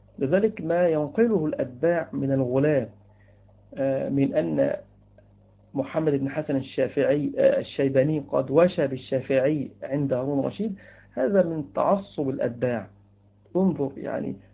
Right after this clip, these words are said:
كم من أمور بتنقل على خلاف ما كان. آه، بل، يعني، لا نتردد أن نقول أنه من أسباب نجاة الشافعي من هذه المحنة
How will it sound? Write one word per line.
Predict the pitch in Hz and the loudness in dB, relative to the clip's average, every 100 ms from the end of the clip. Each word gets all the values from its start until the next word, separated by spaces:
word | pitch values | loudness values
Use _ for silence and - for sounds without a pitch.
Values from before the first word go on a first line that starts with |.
| - | -2
كم | 156 165 | 0 2
من | 147 135 | 0 -2
أمور | 131 156 | 0 0
بتنقل | 160 139 214 226 220 190 | -2 -2 -2 -2 -2 -2
على | 165 156 | -4 -4
خلاف | 165 175 185 185 | 0 4 4 2
ما | 131 | -4
كان. | 113 113 117 - _ _ _ _ - - - _ _ - - - - - - - - | -4 -10 -14 -20 _ _ _ _ -20 -20 -20 _ _ -20 -20 -20 -20 -20 -20 -20 -6
آه، | 143 - | -4 -4
بل، | - 127 - - 85 - - - 50 - | -4 -4 -4 -6 -8 -8 -10 -12 -12 -10
يعني، | - 123 - | -8 -8 -8
لا | 127 143 | -2 -2
نتردد | 143 131 139 156 - | 0 -2 -2 -2 0
أن | 151 | 0
نقول | 185 208 233 233 - - - - | 0 2 2 0 -4 -18 -20 -8
أنه | 135 135 139 | -4 -2 0
من | 131 131 | -2 -2
أسباب | 131 123 127 185 | -2 0 0 2
نجاة | 165 170 202 202 - | 2 2 2 -2 -10
الشافعي | - 147 143 139 170 | -6 -2 0 0 0
من | 135 | 0
هذه | 151 156 | 0 0
المحنة | 156 202 233 269 | 0 -2 -2 -4